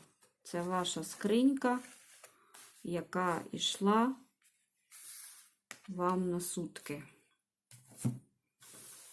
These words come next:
Так що так, це правий берег, сунеться моя скатерка, вместе з нею все остальное. Все,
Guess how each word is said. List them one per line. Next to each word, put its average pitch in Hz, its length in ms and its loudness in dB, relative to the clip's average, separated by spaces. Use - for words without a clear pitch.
Так - 200 -10
що - 200 -6
так, 160 400 -10
це 214 300 4
правий 185 380 -2
берег, 151 380 -6
сунеться 151 520 -8
моя 147 280 -10
скатерка, 151 640 -6
вместе 156 460 -10
з - 140 -12
нею 185 200 -6
все 196 180 -10
остальное. 165 720 -10
Все, 320 320 4